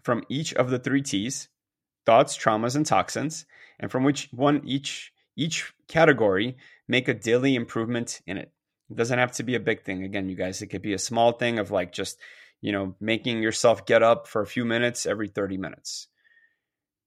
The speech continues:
And then share it in the comments below so that you're held accountable for it.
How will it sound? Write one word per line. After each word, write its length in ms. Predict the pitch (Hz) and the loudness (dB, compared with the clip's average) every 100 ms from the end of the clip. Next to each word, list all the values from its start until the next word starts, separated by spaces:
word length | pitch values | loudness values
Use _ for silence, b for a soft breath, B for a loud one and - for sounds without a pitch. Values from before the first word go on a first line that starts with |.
| _ _ | _ _
And 120 | 110 | -2
then 460 | 113 117 113 113 110 _ | 2 2 2 -2 -6 _
share 400 | - - 117 127 | -10 4 8 8
it 60 | 135 | 6
in 60 | 127 | 0
the 60 | |
comments 340 | 123 120 123 - | -4 -2 -2 -2
below 460 | 127 110 180 175 _ _ | 2 4 4 0 _ _
so 160 | - 117 | -6 2
that 340 | 113 110 104 | 6 6 4
you're 400 | 110 117 117 117 _ | 4 4 4 0 _
held 180 | - 127 | 0 0
accountable 400 | 131 151 208 107 | 2 0 0 -4
for 220 | - | -2
it. 60 | 90 | -2